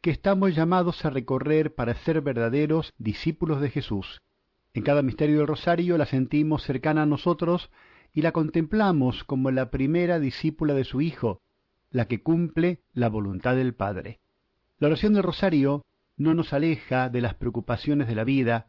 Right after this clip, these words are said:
por el contrario, nos pide encarnarnos en la historia de todos los días para saber reconocer en medio de nosotros los signos de la presencia de Cristo. Cada vez que contemplamos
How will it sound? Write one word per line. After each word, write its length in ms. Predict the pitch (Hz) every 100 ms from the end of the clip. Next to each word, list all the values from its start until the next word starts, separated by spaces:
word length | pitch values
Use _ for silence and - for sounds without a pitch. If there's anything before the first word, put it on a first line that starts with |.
| _
por 140 | - 147
el 100 | 165
contrario, 640 | 143 123 190 160 113 101 _ _ -
nos 220 | 160 139
pide 280 | - 202 190
encarnarnos 920 | 165 147 139 175 175 143 127 123 -
en 80 | 123
la 60 | 120
historia 680 | - - 156 151 151 151 _
de 100 | 139
todos 260 | 131 185 190
los 120 | 131
días 500 | 175 196 117 104 - _
para 200 | - 170
saber 320 | 156 165 175 175
reconocer 760 | 156 156 156 147 160 156 156 _ _ _
en 120 | 117
medio 220 | 120 151 139
de 100 | 151
nosotros 720 | 151 151 143 143 143 - _ _ _
los 220 | 170 185 -
signos 520 | 190 185 175 180 147
de 60 |
la 140 | 135 131
presencia 460 | 117 - 175 -
de 120 | 104 101
Cristo. 500 | 101 - - - - _ _ _ _ _ -
Cada 220 | 139 131
vez 160 | 139
que 100 | -
contemplamos 880 | 123 127 151 147 170 170 170 170 -